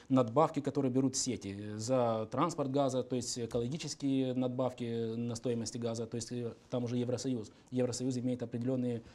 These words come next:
очень высокие эти надбавки, когда идет речь о газе. То есть здесь мы должны в совокупности просматривать это. Э,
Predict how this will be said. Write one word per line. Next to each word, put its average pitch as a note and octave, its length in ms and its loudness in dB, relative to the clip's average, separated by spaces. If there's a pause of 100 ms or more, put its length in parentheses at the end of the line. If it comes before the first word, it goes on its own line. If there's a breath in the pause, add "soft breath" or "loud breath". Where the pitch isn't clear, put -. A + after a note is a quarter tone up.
(100)
очень B2 240 -2
высокие B2 380 -2
эти A2+ 120 -8
надбавки, A2+ 540 -2
когда A#2 480 0 (280 loud breath)
идет B2 200 -2
речь A#2+ 220 0
о A2 440 0
газе. B2+ 360 4 (240 loud breath)
То - 60 2
есть C#3+ 180 0 (240 loud breath)
здесь E3 320 2
мы F3 100 0
должны E3+ 320 6
в D3+ 80 -2
совокупности C#3+ 580 2
просматривать B2+ 600 0
это. D#3+ 240 4 (320 loud breath)
Э, B2+ 680 8